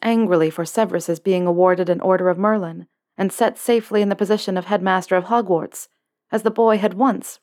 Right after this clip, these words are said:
railed against him. He certainly never thought that he would accept such a position,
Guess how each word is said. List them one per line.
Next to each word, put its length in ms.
railed 260
against 380
him. 260
He 80
certainly 440
never 240
thought 360
that 100
he 80
would 140
accept 560
such 260
a 60
position, 500